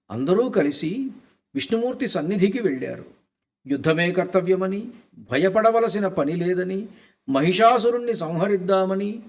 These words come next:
మధుసూదనుడు ప్రకటించాడు. వెంటనే ఎవరి వాహనాలను వారు అధిరోహించి మహాసేనా సమేతులై కదన రంగానికి బయలుదేరారు.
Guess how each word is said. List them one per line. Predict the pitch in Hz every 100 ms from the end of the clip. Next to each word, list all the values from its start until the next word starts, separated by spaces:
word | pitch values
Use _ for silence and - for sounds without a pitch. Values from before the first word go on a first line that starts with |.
| - _ _ _
మధుసూదనుడు | 127 127 170 190 208 214 196 202
ప్రకటించాడు. | - 131 143 156 143 - 110 107 113 _ _ _ _ -
వెంటనే | 117 117 117 - 143 151 190 214 - _ _ -
ఎవరి | 123 127 170 190
వాహనాలను | 175 156 180 202 233 226 226 220
వారు | 202 180 170
అధిరోహించి | 151 127 131 175 185 143 135 131 151 220 214 - _ _ _ _
మహాసేనా | 117 117 123 131 208 233 196 226 226 226
సమేతులై | 196 190 190 185 190 190 135 143 175 - _ _ _ _
కదన | 120 117 180 220
రంగానికి | 220 202 208 208 214 196 131 139 170 - _ _
బయలుదేరారు. | 120 131 147 151 131 110 101 -